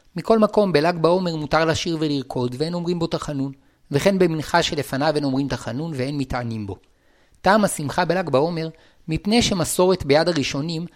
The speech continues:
שבל"ג בעומר פסקו תלמידי רבי עקיבא למות. ויש מפרשים שבאמת מתו התלמידים גם לאחר ל"ג בעומר, אלא שביום ל"ג בעומר החל רבי עקיבא ללמד תלמידים חדשים, ובתוכם רבי שמעון בר יוחאי,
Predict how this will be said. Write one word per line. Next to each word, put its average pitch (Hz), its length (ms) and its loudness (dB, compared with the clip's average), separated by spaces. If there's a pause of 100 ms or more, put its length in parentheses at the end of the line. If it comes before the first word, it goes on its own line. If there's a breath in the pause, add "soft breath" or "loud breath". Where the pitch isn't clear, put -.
(180 soft breath)
שבל"ג 151 440 2
בעומר 190 320 4
פסקו - 440 -4
תלמידי 156 420 2
רבי 165 220 2
עקיבא 151 340 -2
למות. 143 360 -4 (500)
ויש 139 300 2
מפרשים 165 580 -4 (260 soft breath)
שבאמת 160 540 2
מתו 208 280 2
התלמידים 175 420 0
גם 185 180 2
לאחר 165 640 0
ל"ג 151 220 0
בעומר, 113 380 2 (400 soft breath)
אלא 165 160 4
שביום 156 400 2
ל"ג 180 160 4
בעומר 196 400 2
החל 185 220 -4
רבי 180 240 2
עקיבא 180 300 -2
ללמד 156 340 0
תלמידים 175 420 -4
חדשים, 185 520 -2 (360 soft breath)
ובתוכם 180 480 2
רבי 180 200 4
שמעון 180 320 -2
בר 180 140 6
יוחאי, 175 400 2